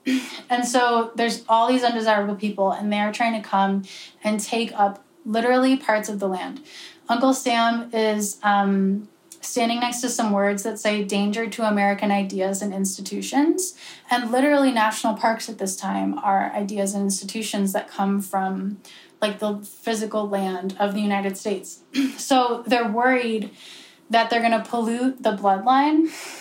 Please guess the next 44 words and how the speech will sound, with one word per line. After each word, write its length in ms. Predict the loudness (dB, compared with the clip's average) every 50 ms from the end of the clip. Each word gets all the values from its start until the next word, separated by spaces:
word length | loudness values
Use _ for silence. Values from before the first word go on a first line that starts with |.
| -16 -16 -12 -6
that 160 | -2 0 0 2
they're 120 | 2 2
gonna 180 | 4 4 2 2
bring 280 | 2 0 0 2 2
disease, 720 | 0 0 -2 -2 -2 -2 0 2 2 2 2 2 0 -4 -12 -20 -20 -20 -14 _ 0
that 180 | 2 2 2
they're 120 | 2 0 0
gonna 280 | 2 2 2 0 -2 0
all 260 | 2 4 4 4 4 2
be 280 | 2 0 0 0 0 0 0
illiterate 640 | 0 2 2 2 2 2 2 0 2 2 0 0 0
and 160 | -2 -2 -2
poor 360 | -2 -2 0 2 4 4 4
and 240 | 2 0 0 -2 -2
lazy. 600 | -2 -2 -4 -4 -4 0 2 2 2 2 0 -6 -12 -16 -20 _ _ -4
And 80 | -2
they're 120 | -2 -2 0 2
also 340 | 2 2 2 0 0 0
worried 220 | 2 2 2 2 0
that 80 | -2 -4
they're 120 | -4 -2
gonna 220 | 0 0 -2 -2 0
overrun 540 | 0 0 2 2 4 4 4 4 4 2 2 4
all 160 | 4 4 4
of 100 | 2 2
the 80 | 0 2
natural 420 | 4 4 4 4 2 0 -2 -2
beauty 540 | 0 0 -2 -2 -2 -2 0 2 4 4 4 2 -2 -2 2
that 100 | 4 4
all 120 | 6 6
these 160 | 4 2 2 0
people 260 | -2 -2 2 4 4
are 180 | 6 6 4
obsessed 400 | 4 2 0 0 0 0 0 2
with, 220 | 2 2 2 2 0 -4 -8 -4
um, 520 | 0 2 2 4 4 4 2 2 0 0 0 0
and 120 | 2 4
they're 120 | 4 4
obsessed 320 | 4 2 2 0 0 0 -2
with 120 | -6 -6
preserving 800 | -4 -2 -2 0 2 2 2 2 2 0 0 0 0 -2 -4 -6 -8 -16 -20 -20 -20 -20 _ _ _ 0
around 260 | 2 2 4 2 2
this 180 | 0 -4 -6 -10
time 400 | -12 -10 -8 -8 -8 -8 -8 -12